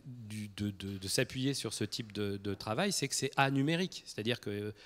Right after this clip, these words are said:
on est avant l'arrivée des technos. Alors,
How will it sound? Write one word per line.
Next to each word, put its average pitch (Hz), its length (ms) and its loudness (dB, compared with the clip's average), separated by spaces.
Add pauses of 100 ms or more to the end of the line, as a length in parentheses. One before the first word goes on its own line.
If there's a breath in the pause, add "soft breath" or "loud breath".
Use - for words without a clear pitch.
(140 loud breath)
on 110 120 2
est 151 120 6
avant 123 500 2
l'arrivée 113 320 0
des 120 140 0
technos. 104 340 -8 (760 loud breath)
Alors, 120 380 6